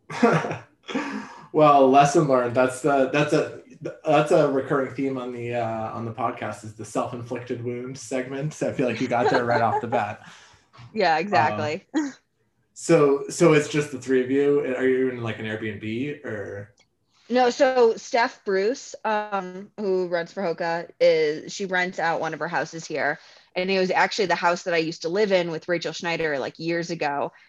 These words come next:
Speaker 2: And now she Airbnbs it out. So it is super fancy. You can see on the walls behind me, we have
Speaker 1: <laughs>
Speaker 2: fancy little wall decorations. Everything's very nice. So yeah, it's been a, a really nice spot. And, and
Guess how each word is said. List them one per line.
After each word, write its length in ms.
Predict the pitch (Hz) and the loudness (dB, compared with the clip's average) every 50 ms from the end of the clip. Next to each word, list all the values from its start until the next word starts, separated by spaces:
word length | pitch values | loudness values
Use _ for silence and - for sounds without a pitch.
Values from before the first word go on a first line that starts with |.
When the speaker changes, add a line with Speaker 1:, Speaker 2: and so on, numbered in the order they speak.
| _ - | _ -4
Speaker 2:
And 140 | - 175 | -2 0
now 180 | 180 202 202 202 | 2 4 4 4
she 200 | 208 - 208 185 | 4 4 2 2
Airbnbs 580 | 180 180 175 170 170 160 156 156 147 156 160 165 | 2 2 2 2 -2 -4 -4 -4 -4 -4 -2 0
it 80 | 156 | 4
out. 240 | 156 151 139 - - | 4 4 4 4 0
So 80 | - 151 | -2 -2
it 160 | - - 170 | 0 2 2
is 240 | 170 165 110 - - _ _ _ | 2 0 0 -4 -10 _ _ _
super 380 | - - - 320 311 - 247 214 | -14 -4 0 0 2 2 2 0
fancy. 580 | - 185 160 156 156 160 - 170 165 165 151 - | 0 -2 -2 -2 -4 -4 -4 -2 -2 0 0 -2
You 120 | 175 175 | -2 -2
can 140 | - 180 175 | -4 -4 -4
see 120 | - 185 | -2 0
on 80 | 170 165 | 0 0
the 80 | 170 165 | 0 0
walls 300 | 160 156 156 156 170 - | 2 2 2 0 0 -2
behind 340 | - 170 180 165 160 156 | -4 -2 0 0 -2 -2
me, 100 | 160 170 | -2 -4
we 120 | 170 170 170 | -2 0 0
have 220 | 175 156 151 156 - _ - | 2 0 0 -2 -6 _ -6
Speaker 1:
<laughs> 400 | 147 185 196 175 151 165 170 - | -4 -2 0 0 0 -2 0 0
Speaker 2:
fancy 340 | 190 175 175 175 - 202 | 2 2 2 0 0 0
little 220 | 185 180 175 175 175 | 2 2 2 2 4
wall 300 | 170 170 170 165 165 170 | 4 4 6 6 4 4
decorations. 960 | 165 170 170 - 180 170 160 156 165 170 - 170 160 160 160 160 160 165 170 | 2 -2 -2 0 0 0 0 0 -2 -4 -4 -6 -6 -4 -4 -6 -6 -6 -4
Everything's 560 | 165 160 170 165 170 175 185 180 180 196 190 185 | -4 -2 -2 0 -2 -2 -2 -4 -4 -4 -4 -2
very 260 | 170 160 156 160 175 | -2 -2 -2 -2 -4
nice. 600 | 185 165 151 151 151 147 160 190 - - - - _ _ _ _ _ _ | -4 -4 -4 -2 -2 -4 -6 -8 -10 -18 -20 -20 _ _ _ _ _ _
So 320 | - - - 170 156 156 160 | -10 -2 0 2 4 4 4
yeah, 280 | 180 233 330 403 285 | 4 4 4 4 4
it's 140 | 165 190 - | 4 2 0
been 140 | - 208 202 | -2 0 0
a, 180 | 202 208 202 - 196 | 2 4 4 4 2
a 60 | 196 | 2
really 280 | 190 196 190 196 196 | 2 2 2 2 0
nice 240 | 180 180 165 175 - | 0 -2 -4 -4 -6
spot. 400 | - - - 160 165 170 180 - | -10 -6 -4 0 2 2 2 0
And, 180 | - 156 151 - - - - - - _ _ _ - | 0 -6 -12 -12 -14 -18 -20 -20 -20 _ _ _ -6
and 320 | - 175 175 170 165 165 | -4 -4 -2 -2 -4 -6